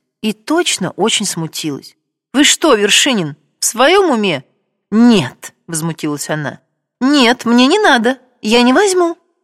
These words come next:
С трудом всунув непокорной врачихе букет, уронил при этом конфеты.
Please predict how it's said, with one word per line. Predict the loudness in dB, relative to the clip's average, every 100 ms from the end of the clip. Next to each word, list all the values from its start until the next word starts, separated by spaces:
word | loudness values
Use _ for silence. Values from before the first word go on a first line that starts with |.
| _ _ _ _ -14
С | -8
трудом | -4 0 2 0
всунув | 0 -4 -6 -6
непокорной | -6 -4 -4 -4 -4 -2
врачихе | -4 -4 -6 -6
букет, | -10 -12 -6 -4 -4 _ _ _ _ 0
уронил | 2 2 0
при | -2 -2
этом | -2 -4
конфеты. | -4 -4 -4 -6 -8 -8 -20